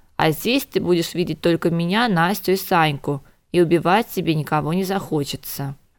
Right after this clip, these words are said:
А мне кажется, что мне надо чем-то заняться, а не сидеть здесь, подыхая от безделья и пережёвывая по сто тринадцатому разу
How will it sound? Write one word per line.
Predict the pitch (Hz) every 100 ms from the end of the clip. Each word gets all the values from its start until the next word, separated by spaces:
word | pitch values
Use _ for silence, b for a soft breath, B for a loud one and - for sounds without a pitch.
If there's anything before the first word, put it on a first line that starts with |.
| _
А | 170
мне | 175 196 226
кажется, | 220 180 180
что | 156 -
мне | 156 180
надо | 196 190 165
чем-то | - 175 165
заняться, | 156 165 160 156 151 - 156 156 b b
а | -
не | 170 185
сидеть | 208 196 208 160
здесь, | - 208 240
подыхая | - 151 160 180 180
от | 160
безделья | 160 160 - 196 220 190 147 b b
и | -
пережёвывая | - 170 170 185 196 175
по | 160 156
сто | 156 - 196
тринадцатому | 185 170 170 165 - - 156 156
разу | 180 214 175